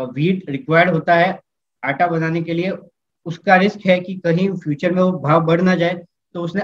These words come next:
आज ही price को lock कर दिया है। दोनों farmer और floor मिल ने आज ही उस price को lock कर दिया है कि April में क्या भाव होगा,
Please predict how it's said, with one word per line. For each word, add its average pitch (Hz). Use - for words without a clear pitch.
आज 160
ही 202
price 156
को 190
lock 160
कर 131
दिया 127
है। 123
दोनों 143
farmer 151
और 160
floor 139
मिल 147
ने 170
आज 160
ही 208
उस 202
price 160
को 180
lock 165
कर 147
दिया 156
है 170
कि 170
April 170
में 175
क्या 147
भाव 151
होगा, 151